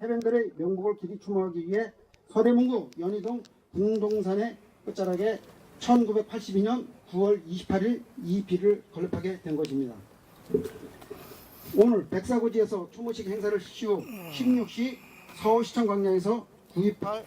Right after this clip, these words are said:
서울 수복 행사를 진행할 예정입니다. 금일 행사 식수는 내 애빈 소개, 개식사, 군민의례, 헌화 및 분향,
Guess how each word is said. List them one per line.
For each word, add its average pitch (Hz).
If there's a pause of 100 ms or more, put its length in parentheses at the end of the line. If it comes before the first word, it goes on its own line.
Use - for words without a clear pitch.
(140)
서울 202
수복 202 (640)
행사를 214
진행할 190
예정입니다. 143 (1800)
금일 233
행사 220
식수는 214 (140)
내 185
애빈 196
소개, 165 (560)
개식사, 175 (320)
군민의례, 185 (540)
헌화 214
및 220
분향, 151